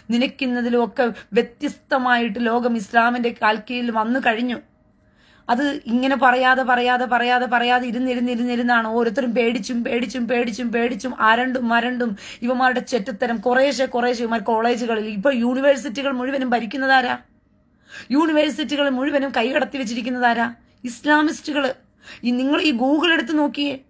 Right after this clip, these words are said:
ഈ Google-ിന്റെ സകല കാര്യങ്ങളെയും നിയന്ത്രിച്ചു കൊണ്ടിരിക്കുന്നത് ആരാണെന്ന് നിങ്ങൾ തോ-, നോക്കിയാൽ നിങ്ങൾക്കറിയാം. അതെല്ലാം ഈ ഇസ്ലാമിസ്റ്റ് വർഗങ്ങളാണ്.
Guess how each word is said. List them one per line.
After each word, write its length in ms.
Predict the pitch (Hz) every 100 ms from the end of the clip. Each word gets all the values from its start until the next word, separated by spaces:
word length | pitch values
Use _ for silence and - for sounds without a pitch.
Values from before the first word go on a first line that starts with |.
| _
ഈ 100 | 240
Google-ിന്റെ 540 | 226 254 302 285 285 285
സകല 360 | - 247 285
കാര്യങ്ങളെയും 600 | 285 269 262 269 262 262
നിയന്ത്രിച്ചു 420 | 240 262 262 277 262
കൊണ്ടിരിക്കുന്നത് 520 | 262 240 233 262 240
ആരാണെന്ന് 420 | 233 262 269 269
നിങ്ങൾ 180 | 240 262
തോ-, 180 | 233 226
നോക്കിയാൽ 580 | 240 220 226 - 294
നിങ്ങൾക്കറിയാം. 640 | 269 262 277 269 269 262 233 - - -
അതെല്ലാം 420 | 233 262 277 277
ഈ 100 | 262
ഇസ്ലാമിസ്റ്റ് 580 | 233 - 262 269 - 294
വർഗങ്ങളാണ്. 640 | 254 240 269 254 220 208